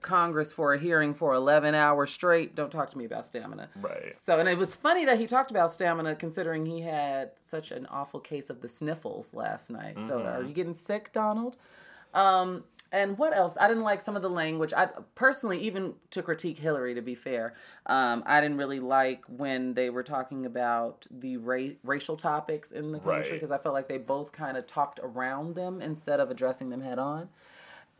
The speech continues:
Speaker 1: And, um, I don't know, all in all, Donald, and his blatant lies. Hillary was calling, and he, "I did not say that. The record will state."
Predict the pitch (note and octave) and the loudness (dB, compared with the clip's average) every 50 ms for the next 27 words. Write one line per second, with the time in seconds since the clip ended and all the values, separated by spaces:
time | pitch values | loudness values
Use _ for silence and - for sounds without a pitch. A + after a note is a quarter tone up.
0 | _ - D3 C#3 C3 B2+ B2 A#2+ A#2 A#2 A#2+ A#2+ A2+ - - C3+ B2+ A#2 G#2 - | _ -4 -2 -2 0 0 0 -2 -2 -2 -4 -8 -8 -8 -6 -4 -4 -4 -6 -8
1 | G#2 - - - C3 C#3 C3+ _ _ _ _ _ _ _ _ _ _ _ _ _ | -10 -12 -10 -10 -10 -12 -12 _ _ _ _ _ _ _ _ _ _ _ _ _
2 | _ _ _ _ - - - - - _ _ - C#4 D#4 D#4 C#4+ A3+ - - A3 | _ _ _ _ -20 -20 -20 -20 -20 _ _ 2 4 4 4 4 4 4 6 6
3 | A#3+ C4 C4 B3 A#3 A3 G#3+ G#3+ G#3 G3+ D#3 - D#3 D#3+ F#3+ F#3 F#3+ G3+ G#3 - | 6 6 4 4 4 4 4 4 2 0 -2 -6 -4 0 2 2 2 2 2 2
4 | D3 A3 A3 G#3+ B3+ B3+ G3 F3+ G3 G3 F#3+ G3+ A3 G#3+ A3+ C4 D#4 C#4+ G3 C3 | 2 2 2 2 2 0 -2 0 2 2 2 2 2 -2 -2 -2 -2 -2 -2 -2
5 | A2+ C#3 D#3 - A#3 B3 A#3+ A#3+ B3 A#3+ A3 A3 - A#3 A#3 - F3+ F#3+ G3+ - | -4 -6 -6 -2 0 0 2 2 0 -2 -4 -4 0 2 2 2 2 0 -2 -2
6 | - B2+ C#3+ E3+ F#3+ F3 F3+ F3 - D3+ D#3+ F3 G3 G#3+ - - - - G#3+ G#3 | 0 2 2 2 2 2 0 0 0 0 2 4 4 4 2 0 -4 -4 -4 -2
7 | G#3 F#3 G#3+ G#3 A3 A3+ - F3+ F#3 D3+ C#3 F3 F#3 F#3 - G3 F3 F#3+ F3+ F3+ | 0 2 4 4 4 4 4 2 2 2 4 4 2 2 0 -4 -4 -4 -4 -4
8 | - G3+ F#3 F#3+ G3+ G3+ | 0 2 2 2 2 0